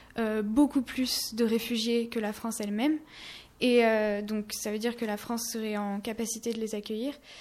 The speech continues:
Et après, euh, ce qu'ils peuvent apporter, bah, plein de choses, euh, des, des cultures différentes, euh,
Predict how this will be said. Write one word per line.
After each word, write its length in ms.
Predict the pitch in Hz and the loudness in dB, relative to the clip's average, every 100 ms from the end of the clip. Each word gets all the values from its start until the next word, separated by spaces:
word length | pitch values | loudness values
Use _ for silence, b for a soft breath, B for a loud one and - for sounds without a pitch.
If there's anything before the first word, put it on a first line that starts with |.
| B B | B B
Et 80 | 226 | -2
après, 460 | 214 214 254 269 247 | -2 -2 -2 0 2
euh, 340 | 220 214 214 226 b b b | 0 -2 -6 -8 b b b
ce 120 | - | -10
qu'ils 100 | - | -6
peuvent 160 | 233 220 | -2 0
apporter, 420 | 220 220 214 269 | 0 -2 0 2
bah, 140 | 254 220 | 2 2
plein 180 | 220 | 0
de 60 | 220 | -4
choses, 320 | 220 269 240 | 0 0 2
euh, 220 | 226 214 | 0 -2
des, 500 | 208 220 220 214 214 214 B B B - | -2 -2 0 0 -2 -6 B B B -6
des 360 | 226 220 214 214 | -2 0 -2 -4
cultures 440 | 240 220 - 240 | -6 -4 0 0
différentes, 680 | 226 - 226 233 247 254 254 | 0 0 2 2 0 -2 -2
euh, 300 | 226 220 | -2 -2